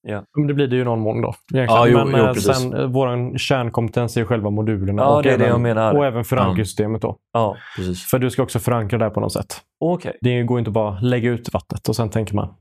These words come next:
Speaker 2: "Nu är det där."
Speaker 1: Ja. För, eh,
Speaker 2: Utan
Speaker 1: by-, bygger man också,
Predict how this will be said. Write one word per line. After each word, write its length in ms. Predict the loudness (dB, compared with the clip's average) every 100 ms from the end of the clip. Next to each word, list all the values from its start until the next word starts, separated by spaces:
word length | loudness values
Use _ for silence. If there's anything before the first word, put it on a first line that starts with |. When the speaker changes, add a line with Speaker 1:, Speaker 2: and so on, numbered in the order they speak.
| -4
Speaker 2:
"Nu 200 | 0 0
är 40 |
det 80 | 0
där." 200 | -4 -6 -16 _ -14
Speaker 1:
Ja. 80 | -12 -10 -10 -2
För, 140 | 0
eh, 80 | 2
Speaker 2:
Utan 220 | 2 2
Speaker 1:
by-, 240 | 2 0 -2
bygger 480 | 0 0 0 -2
man 280 | 0 0 0
också, 680 | -4 -6 -8 -2 0 0 -2